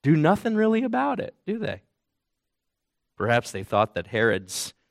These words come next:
sweep through to eliminate any pretenders in his mind to the throne had taken care of the problem. I don't know. Here's, here's the point as we think about the chief priests and the scribes. Head knowledge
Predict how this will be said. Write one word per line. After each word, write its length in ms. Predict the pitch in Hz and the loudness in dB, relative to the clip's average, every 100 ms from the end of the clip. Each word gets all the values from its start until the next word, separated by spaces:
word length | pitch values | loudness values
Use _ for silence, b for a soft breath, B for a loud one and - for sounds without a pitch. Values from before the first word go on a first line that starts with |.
| - | -12
sweep 640 | - - 135 160 190 180 | -8 -6 6 8 8 6
through 680 | - 160 160 165 165 196 233 - _ _ _ _ _ - | 0 8 12 12 12 10 6 -8 _ _ _ _ _ 0
to 120 | 123 | 4
eliminate 600 | 123 151 165 151 156 - | 6 6 8 6 4 -2
any 360 | 78 143 139 127 _ _ | -8 -2 -2 -2 _ _
pretenders 760 | - 147 - 156 165 156 160 143 | 2 2 4 4 6 8 6 4
in 80 | 135 | 2
his 240 | 156 139 | 2 2
mind 300 | 143 139 139 | 2 2 0
to 80 | 131 | 0
the 100 | 123 | 0
throne 320 | - 131 147 | 2 2 2
had 200 | 139 107 b b - | 2 -2 b b -2
taken 260 | 131 139 | -2 -2
care 200 | 117 139 | 2 4
of 80 | 135 | 6
the 80 | 110 | 4
problem. 440 | - 151 160 98 | 4 4 2 -2
I 80 | 113 | -2
don't 160 | 127 120 | 0 0
know. 160 | 143 | 2
Here's, 320 | 120 160 156 - b | 4 4 2 -4 b
here's 240 | 165 175 | 4 4
the 100 | - | 2
point 380 | 131 - 139 95 | 0 2 0 0
as 140 | 92 127 | -4 -4
we 80 | |
think 200 | 120 131 | -2 -2
about 240 | 117 113 98 | 2 2 2
the 60 | |
chief 400 | 107 - 147 - - b _ | -4 -6 -8 -8 -16 b _
priests 440 | - 165 139 - | 6 8 8 2
and 160 | 131 117 | -2 -2
the 40 | |
scribes. 920 | 113 - 143 139 110 85 87 - - - _ _ _ _ _ _ _ _ _ | -4 6 8 8 6 0 -6 -12 -14 -16 _ _ _ _ _ _ _ _ _
Head 380 | - 190 160 143 | -6 2 2 2
knowledge 960 | 123 110 92 85 78 87 143 - - | 0 0 0 -4 -8 -12 -10 -10 -10